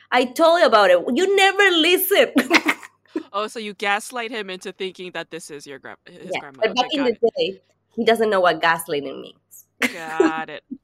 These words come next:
Speaker 2: I understand. Okay, okay, okay. All right, let's say you're the same woman. You're Heja again, all right?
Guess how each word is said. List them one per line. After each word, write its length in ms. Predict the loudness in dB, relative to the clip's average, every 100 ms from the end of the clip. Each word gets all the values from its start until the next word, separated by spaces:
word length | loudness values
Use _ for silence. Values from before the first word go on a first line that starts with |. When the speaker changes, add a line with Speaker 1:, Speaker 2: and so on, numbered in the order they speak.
| -12
Speaker 2:
I 160 | -12
understand. 640 | -12 -18 -20 -16 -14 -14 -12
Okay, 400 | -12 -8 -8 -8 -10
okay, 240 | -10 -10
okay. 260 | -10 -12 -12 -6
All 60 |
right, 160 | -6 -6 -8
let's 200 | -12 -8
say 160 | -10
you're 200 | -8 -10
the 120 | -12 -16
same 580 | -16 -14 -12 -12 -14 -18 _ _ _ _ -12
woman. 420 | -8 -8 -10 -10
You're 160 | -12
Heja 420 | -10 -12 -12 -12 -12
again, 420 | -14 -12 -14 -14 _
all 60 | -16
right? 200 | -12 -14